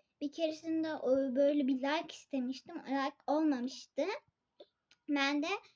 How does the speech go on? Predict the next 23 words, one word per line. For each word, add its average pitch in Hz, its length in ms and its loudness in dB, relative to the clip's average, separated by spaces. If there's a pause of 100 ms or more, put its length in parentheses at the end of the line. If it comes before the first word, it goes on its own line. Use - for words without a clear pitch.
(120)
videoyu 415 680 0
çekmiştim. 320 800 -6 (1300)
Ama 339 200 -6
bu 339 60 -8
sefer 370 300 -6
çekmeyeceğim. 262 680 -6
Bu 349 80 -4
arada 370 200 -4 (120)
her 339 160 -4
şey 392 260 -6
pembe 311 400 -2
videosunu 311 600 -4 (1160)
çekeyim 403 420 -8
mi, 427 100 -6
çekmeyeyim 240 520 -10
mi? 254 100 -12 (1600)
On 370 380 0 (160)
like 294 400 0 (180)
yapın. 269 380 -4 (140)
On 311 220 4
like 233 280 0
istiyorum. 247 480 -4 (300)
Buna 269 220 0